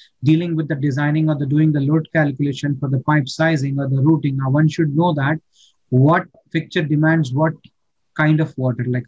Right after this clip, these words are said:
hard water or, sorry, hot water or cold water. If it demands that, then as per that,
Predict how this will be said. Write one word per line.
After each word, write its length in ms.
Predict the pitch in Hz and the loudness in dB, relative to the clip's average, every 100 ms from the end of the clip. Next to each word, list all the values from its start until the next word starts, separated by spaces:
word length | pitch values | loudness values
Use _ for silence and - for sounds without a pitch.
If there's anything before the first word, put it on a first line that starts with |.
| - | -2
hard 220 | 160 165 | 0 0
water 460 | 165 165 160 165 | 0 -2 -2 -4
or, 160 | 139 131 135 | -2 -4 -6
sorry, 260 | 135 135 | -8 -4
hot 260 | 123 160 175 | 0 0 0
water 400 | 170 160 156 165 | -4 -4 -4 -4
or 140 | 170 202 _ | -4 -4 _
cold 240 | 151 151 123 | 0 0 0
water. 320 | 123 117 117 _ - - _ | -4 -8 -14 _ -20 -20 _
If 160 | 156 143 | -4 -2
it 140 | 156 | -2
demands 460 | 147 156 165 175 151 | 0 2 0 0 -2
that, 220 | 180 214 180 | -2 -2 -2
then 180 | 156 | 0
as 240 | 147 151 - | 0 0 -2
per 180 | 180 160 | -2 0
that, 220 | 180 202 | 0 -2